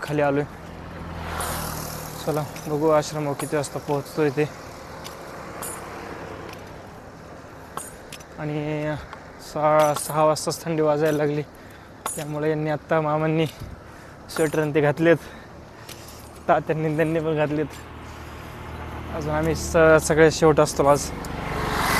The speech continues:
कारण, अ, दुपारी जेवण करून बुधनीवरून निघलो,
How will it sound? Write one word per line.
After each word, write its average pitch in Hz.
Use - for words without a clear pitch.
कारण, 165
अ, 165
दुपारी 165
जेवण 170
करून 170
बुधनीवरून 165
निघलो, 156